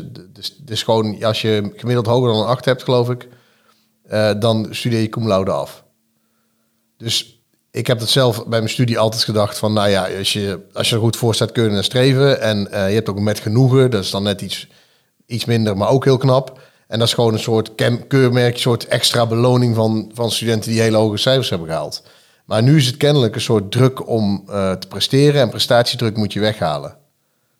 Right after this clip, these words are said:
Dat is de redenering. Maar ja, het is, het is niet, eh, de, de, de kinderopvang, eh, eh, opleiding of zo, hè, waarvan je zegt van, ja, de, de, daar komt wel veel stress bij kijken. Ik zou, ik moet er niet in denken om het zelf te doen.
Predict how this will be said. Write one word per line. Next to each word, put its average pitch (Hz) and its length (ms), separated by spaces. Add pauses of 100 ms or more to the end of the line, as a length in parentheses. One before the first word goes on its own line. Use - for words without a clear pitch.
(120)
Dat 110 160
is - 100
de - 80
redenering. 113 560
Maar 107 380
ja, 110 260
het - 160
is, - 360 (720)
het - 160
is 123 120
niet, 143 260
eh, 110 60
de, 98 1200
de, 104 220
de 104 80
kinderopvang, 107 760
eh, 87 300 (1000)
eh, 92 300
opleiding 95 460
of 90 80
zo, 95 240
hè, 120 60
waarvan 117 280
je 98 60
zegt 95 240
van, 107 100
ja, 98 200
de, 95 180
de, 98 180
daar 95 160
komt 101 220
wel 104 140
veel 110 160
stress 113 300
bij 107 200
kijken. 95 320
Ik 131 80
zou, 101 140
ik 98 60
moet 107 100
er 101 60
niet 92 120
in 92 100
denken 104 220
om 92 60
het 87 100
zelf 107 220
te - 80
doen. 87 280